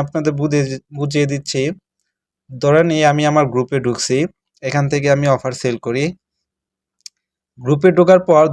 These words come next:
ধরেন আমি একটা বাংলা লিংক অফার দিয়ে আপনাদের সাপোজ বুঝিয়ে দিচ্ছি। তো এই ধরেন একটা বাংলা লিংক লিস্ট, এখানে দেখেন সাতশো নব্বই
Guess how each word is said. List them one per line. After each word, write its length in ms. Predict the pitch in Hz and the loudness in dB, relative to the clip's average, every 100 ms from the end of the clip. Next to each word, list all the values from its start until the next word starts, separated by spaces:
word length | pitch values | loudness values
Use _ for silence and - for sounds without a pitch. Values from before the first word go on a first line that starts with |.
| 139 | 4
ধরেন 260 | 147 156 170 139 | 4 4 2 -2
আমি 120 | 143 151 | -2 -2
একটা 140 | 147 156 143 | -2 0 2
বাংলা 220 | 143 151 | 4 2
লিংক 160 | 147 131 | 2 -2
অফার 180 | 123 143 | -2 -2
দিয়ে 120 | 131 135 | 0 -2
আপনাদের 300 | 143 135 131 - | 0 -2 -2 -2
সাপোজ 280 | 127 - 131 127 | -6 -6 -10 -6
বুঝিয়ে 260 | 131 127 120 | -4 -2 -2
দিচ্ছি। 300 | 123 - 139 190 - _ _ _ _ _ - | -4 -4 -4 -4 -6 _ _ _ _ _ -8
তো 40 | 143 165 | -4 2
এই 60 | 156 | 6
ধরেন 180 | 175 156 160 | 6 6 4
একটা 140 | 160 143 | 0 0
বাংলা 180 | 147 151 | 2 4
লিংক 140 | 151 135 | 2 2
লিস্ট, 280 | 131 180 - - _ _ _ _ - | 2 2 -2 -12 _ _ _ _ -8
এখানে 300 | 143 180 185 180 | 0 2 4 4
দেখেন 280 | 175 180 208 262 - | 4 2 2 -4 -6
সাতশো 380 | - 165 - 165 151 | -2 0 2 0 2
নব্বই 260 | 160 165 | 2 4